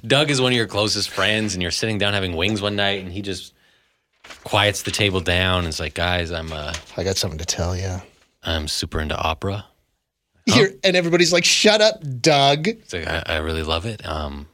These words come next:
Speaker 1: I'm in an opera. Uh,
Speaker 2: Mm-hmm.
Speaker 1: we have a show on Saturday, and I'd really like it if you could come."
Speaker 2: "I just happen to have some tickets here with me."
Speaker 1: I'd be like, it would be the most confusing,
Speaker 2: Are the
Speaker 1: out of
Speaker 2: tickets,
Speaker 1: left field.
Speaker 2: <laughs> are the tickets free? <laughs> No.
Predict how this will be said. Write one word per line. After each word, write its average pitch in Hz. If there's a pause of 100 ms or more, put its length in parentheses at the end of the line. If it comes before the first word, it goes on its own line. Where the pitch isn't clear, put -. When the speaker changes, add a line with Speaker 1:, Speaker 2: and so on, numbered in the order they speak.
Speaker 1:
I'm 92
in 87
an 80
opera. 107 (260)
Uh, -
Speaker 2:
Mm-hmm. 143
Speaker 1:
we 139
have 107
a -
show 85
on 80
Saturday, 85
and 73 (680)
I'd 87
really 87
like 87
it 92
if 90
you 98
could 90
come." 107 (260)
Speaker 2:
"I -
just -
happen 82
to 82
have -
some 87
tickets -
here 87
with 101
me." 82 (400)
Speaker 1:
I'd 95
be 98
like, 85 (200)
it 143
would 143
be 147
the 135
most 135
confusing, 143
Speaker 2:
Are 135
the 127
Speaker 1:
out 127
of 143
Speaker 2:
tickets, 139
Speaker 1:
left 113
field. -
Speaker 2:
<laughs> -
are 147
the 143
tickets 165
free? 170
<laughs> -
No. 135